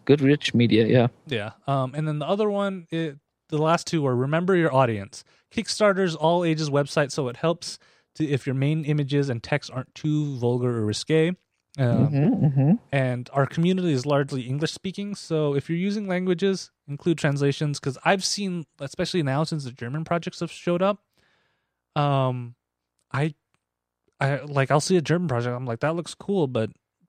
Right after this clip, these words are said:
Speaker 2: the two
Speaker 1: I
Speaker 2: German
Speaker 1: don't
Speaker 2: words, like, the, well, the three German words I know are Nein, Guten Tag, and Bratwurst. So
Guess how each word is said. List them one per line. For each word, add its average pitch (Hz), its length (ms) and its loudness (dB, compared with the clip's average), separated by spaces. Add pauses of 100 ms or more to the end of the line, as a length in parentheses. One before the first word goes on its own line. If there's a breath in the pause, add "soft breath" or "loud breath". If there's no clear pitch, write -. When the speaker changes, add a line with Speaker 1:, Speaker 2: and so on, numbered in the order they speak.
(180)
Speaker 2:
the 127 80 2
two 170 180 0
Speaker 1:
I - 20 -2
Speaker 2:
German 143 220 4
Speaker 1:
don't 139 160 8
Speaker 2:
words, 151 320 4 (140)
like, 135 260 2
the, 117 120 -4 (120)
well, 127 240 0
the 107 160 -12 (120)
three 156 240 0
German 123 360 -4
words 113 260 -2
I 113 60 -2
know 120 260 -2
are 107 320 0 (320)
Nein, 151 540 0 (360)
Guten 180 360 0
Tag, 208 420 4 (100)
and 120 240 -2
Bratwurst. 127 600 0 (340)
So 131 440 4